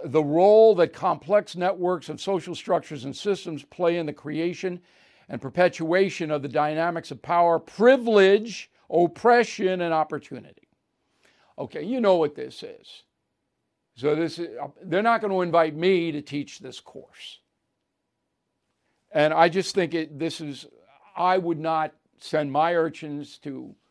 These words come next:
any school that had this as a requirement to graduate. And I'll give you some private. Drake University in Des Moines. Okay, Brandeis in Massachusetts.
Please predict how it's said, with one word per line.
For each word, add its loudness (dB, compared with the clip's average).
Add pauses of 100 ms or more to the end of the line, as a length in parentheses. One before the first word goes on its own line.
(300)
any 6
school -10 (1000)
that 0
had 6
this -2
as -12
a -6
requirement -4
to -16
graduate. -6 (440)
And 2
I'll 8
give 0
you 0
some -6
private. -2
Drake 2
University -6 (120)
in -8
Des -4
Moines. -4 (760)
Okay, 2
Brandeis 2
in -6
Massachusetts. -6